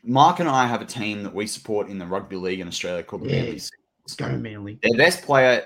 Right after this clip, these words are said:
Speaker 1: is Tom, is a guy called Tommy Turbo. That's
Speaker 2: You're
Speaker 1: Turbo's his
Speaker 2: done.
Speaker 1: nickname. Trebojevic. Tommy Turbo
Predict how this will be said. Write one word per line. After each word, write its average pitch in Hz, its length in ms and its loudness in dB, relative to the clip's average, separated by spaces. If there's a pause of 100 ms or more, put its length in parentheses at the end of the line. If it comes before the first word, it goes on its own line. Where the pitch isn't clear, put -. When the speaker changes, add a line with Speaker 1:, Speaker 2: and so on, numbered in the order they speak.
Speaker 1:
is 107 340 -10
Tom, 113 360 -4
is 92 160 -12
a - 20 -20
guy 113 240 2
called 110 260 -6
Tommy 117 280 -2
Turbo. 87 400 -6
That's 87 260 -8
Speaker 2:
You're 123 180 -10
Speaker 1:
Turbo's 92 240 -2
his 90 80 -6
Speaker 2:
done. 110 240 -4
Speaker 1:
nickname. 80 220 -16 (240)
Trebojevic. 80 600 -10 (420)
Tommy 165 240 0
Turbo 123 500 2